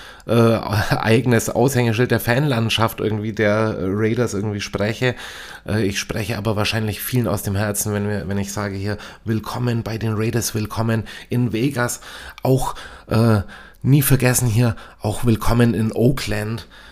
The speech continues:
Wir haben ja eine ganz starke Fanbase und unsere Roots gehen immer wieder nach Oakland zurück, aber du bist jetzt in Las Vegas in einer neuen Ära in unserem Team unter Vertrag und ich glaube, wir können, äh, beidseitig froh sein,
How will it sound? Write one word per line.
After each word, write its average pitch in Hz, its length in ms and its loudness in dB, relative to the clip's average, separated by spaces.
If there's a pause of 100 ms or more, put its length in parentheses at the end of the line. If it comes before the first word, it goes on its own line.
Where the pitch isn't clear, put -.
(140)
Wir 92 140 -4
haben 110 140 -4
ja 110 60 -4
eine 101 380 -6
ganz 113 240 -4
starke - 440 -4
Fanbase 123 480 -2
und 107 160 -6
unsere 104 340 -4
Roots 135 460 0
gehen 110 160 -2
immer 107 200 -2
wieder 104 280 -4
nach 95 160 -6
Oakland 110 360 -4
zurück, 107 300 -6
aber 110 260 -4 (360)
du 107 80 -8
bist 107 240 -4
jetzt - 160 -8
in 104 120 -4
Las 101 220 -4
Vegas 117 400 -2 (220)
in 110 140 -6
einer 110 220 -2
neuen 117 600 4
Ära 123 440 2
in 110 80 0
unserem 107 360 -4
Team 120 260 -6
unter 107 220 -4
Vertrag 101 400 -8
und 110 160 -6
ich - 160 -10
glaube, 107 400 -2 (340)
wir 98 100 -2
können, 110 440 -2 (300)
äh, 101 280 -2 (220)
beidseitig 107 680 0
froh 113 220 -4
sein, 101 360 -2